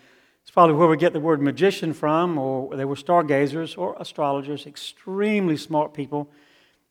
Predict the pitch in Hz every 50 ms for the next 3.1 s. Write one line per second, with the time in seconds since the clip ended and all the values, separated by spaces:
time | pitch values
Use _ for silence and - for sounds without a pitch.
0 | _ _ - 165 151 147 143 143 139 139 135 135 139 139 135 131 135 139 120 147
1 | 160 170 165 165 151 165 165 165 160 160 143 156 151 156 156 151 151 151 135 147
2 | 143 135 135 139 143 151 165 165 139 131 131 131 139 139 135 135 135 139 135 131
3 | 131 120